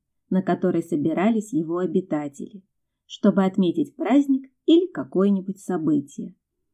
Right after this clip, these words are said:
А еще сказочные звери ходили в гости друг к другу с подарками и угощениями. На окраине леса в небольшом доме, на двух соседей, проживал заяц по прозвищу Торопышка.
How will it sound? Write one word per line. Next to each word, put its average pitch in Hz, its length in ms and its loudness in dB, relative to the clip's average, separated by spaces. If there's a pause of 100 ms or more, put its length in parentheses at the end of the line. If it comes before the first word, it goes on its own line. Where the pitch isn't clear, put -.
(340)
А 190 120 0
еще 185 320 2
сказочные 185 680 -2
звери 160 320 -4
ходили 185 420 4
в 262 100 4
гости 196 380 -2
друг 165 280 -4
к - 20 -10
другу 156 400 -6 (100)
с - 100 -20
подарками 170 760 -4 (100)
и 220 140 6
угощениями. 147 920 -2 (1160)
На 202 160 6
окраине 202 500 4
леса 247 280 4
в - 60 -4
небольшом 185 580 -2
доме, 165 360 -2 (440)
на 185 160 0
двух - 240 -4
соседей, - 680 -4 (240)
проживал 208 520 4
заяц 185 420 -2
по - 160 -4
прозвищу 226 680 0 (120)
Торопышка. 202 800 -2